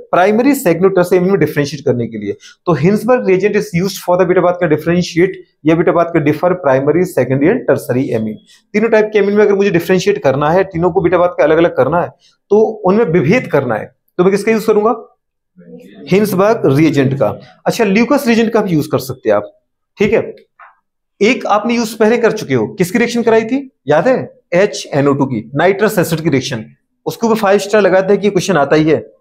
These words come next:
याद है। तो गुड़े बात करें यहाँ पर अगर अपन देखना चाहें, ये क्या के लिए यूज कर रहे हैं बताओ बेटा बात करें, used for differentiate या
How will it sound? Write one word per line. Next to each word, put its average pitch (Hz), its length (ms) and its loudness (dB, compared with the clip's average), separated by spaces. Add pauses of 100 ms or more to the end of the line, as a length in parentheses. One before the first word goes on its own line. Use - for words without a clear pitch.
(220)
याद 151 180 2
है। 240 80 0
तो - 840 -6
गुड़े 196 220 0
बात 226 200 0
करें 220 140 2
यहाँ 208 200 0
पर 214 200 0
अगर 190 240 0
अपन 202 160 0
देखना 170 240 2
चाहें, 117 260 -4
ये 165 120 0
क्या 208 140 2
के 202 60 0
लिए 220 120 -2
यूज 226 120 0
कर 226 120 0
रहे 233 100 2
हैं 220 60 2
बताओ 226 140 0
बेटा 226 140 0
बात 214 220 0
करें, 202 160 -6 (300)
used 185 460 0 (1300)
for 165 480 0 (1500)
differentiate 180 840 0
या 151 80 4